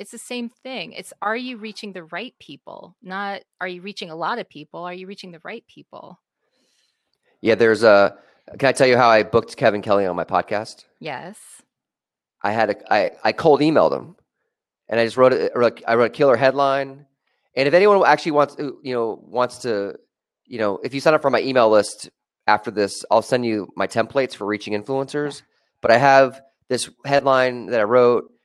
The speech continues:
Speaker 2: It was killer. I told him I quoted him in my book. I sent him a copy of my book before it came out. And he's like, "I'm really busy right now, but my new book, The Inevitable, is coming out in a couple months." And then I booked him for an hour on my podcast. And I was able to talk to him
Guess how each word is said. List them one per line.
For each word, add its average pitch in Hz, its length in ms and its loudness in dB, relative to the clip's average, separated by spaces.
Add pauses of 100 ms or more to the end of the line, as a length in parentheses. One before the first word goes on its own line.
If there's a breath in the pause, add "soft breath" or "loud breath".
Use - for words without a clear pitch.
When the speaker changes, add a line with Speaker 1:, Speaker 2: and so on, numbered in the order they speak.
(140)
Speaker 2:
It - 40 -20
was - 120 -20
killer. 131 640 2 (240)
I 107 80 -4
told 143 180 0
him 123 80 0
I 113 60 2
quoted 135 320 -2
him 123 100 -4
in 123 100 -2
my 90 140 0
book. 131 480 -2
I 185 60 -4
sent - 180 -4
him 110 60 -10
a - 40 -20
copy 104 300 0
of 123 80 -4
my - 80 -6
book 135 220 -4
before 120 240 -4
it - 60 -20
came 104 180 -8
out. 107 360 -2 (760)
And 117 200 2
he's 139 160 -4
like, 123 140 4
"I'm 117 80 2
really 139 140 4
busy 123 260 0
right 113 140 2
now, 107 100 2
but 104 220 -2
my 107 140 0
new 117 200 -6
book, - 340 -4
The 101 140 -6
Inevitable, 101 540 -2
is - 80 -14
coming 98 260 -6
out 87 100 0
in 64 60 -4
a - 40 -20
couple 92 220 -6
months." 117 560 -4
And 104 80 -4
then 107 100 -2
I 101 100 0
booked - 320 -4 (220)
him 113 180 -14
for 107 100 -6
an 98 140 -4
hour 107 260 4
on 95 80 2
my 85 80 0
podcast. - 760 -8 (680)
And 107 320 0
I 113 100 4
was 117 160 2
able 123 260 2
to 123 80 -10
talk 131 280 2
to 101 160 -2
him - 220 -10